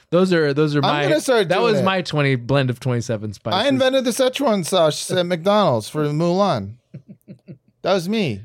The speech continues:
Speaker 1: Uh-huh.
Speaker 2: I was the first one to say, "What if we made Szechuan sauce?"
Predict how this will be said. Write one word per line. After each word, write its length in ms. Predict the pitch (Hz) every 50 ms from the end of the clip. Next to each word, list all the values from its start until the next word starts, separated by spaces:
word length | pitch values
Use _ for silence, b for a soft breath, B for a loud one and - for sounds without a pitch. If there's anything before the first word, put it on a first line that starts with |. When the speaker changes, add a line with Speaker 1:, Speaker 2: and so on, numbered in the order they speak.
| - _ -
Speaker 1:
Uh-huh. 300 | - 151 156 190 226 202 - _ _ _ _ -
Speaker 2:
I 120 | 139 170
was 80 | 202 175
the 80 | 185
first 280 | 160 - 208 196 190 -
one 180 | 208 208 202
to 60 | 185 165
say, 520 | - - 220 214 175 156 147 135 143 151 - _ _ _ _ _ _ _ _ _ _ _ _ _ _ _
"What 160 | - 120 117 123
if 60 | 147
we 80 | 175
made 180 | 180 190 214 220
Szechuan 420 | - 269 294 - 185 131 107 101
sauce?" 380 | - - - - - _ _ _